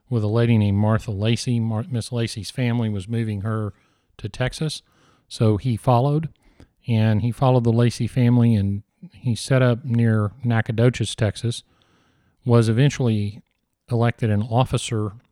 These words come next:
in Bullock's militia. Now,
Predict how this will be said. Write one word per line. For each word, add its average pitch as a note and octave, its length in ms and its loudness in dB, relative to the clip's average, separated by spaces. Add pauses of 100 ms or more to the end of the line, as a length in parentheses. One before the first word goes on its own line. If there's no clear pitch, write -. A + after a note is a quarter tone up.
(140)
in G#2+ 480 -2 (220)
Bullock's A#2+ 500 2
militia. G#2+ 560 0 (120)
Now, A2 280 -4